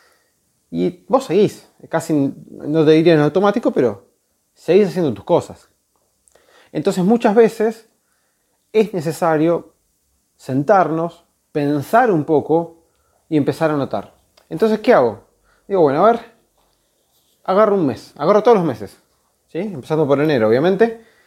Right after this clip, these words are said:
y empiezo, enero, ¿qué hice en enero? Esto, esto, esto, esto y esto. En febrero, esto, esto, esto.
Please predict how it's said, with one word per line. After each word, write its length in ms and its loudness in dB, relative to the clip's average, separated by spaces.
y 80 -4
empiezo, 320 -4
enero, 380 -2
¿qué 140 4
hice 180 -2
en 120 -4
enero? 280 -8
Esto, 520 -4
esto, 480 -2
esto, 480 -4
esto 320 -6
y 120 -10
esto. 200 -18
En 80 -6
febrero, 460 2
esto, 480 -2
esto, 480 -4
esto. 320 -8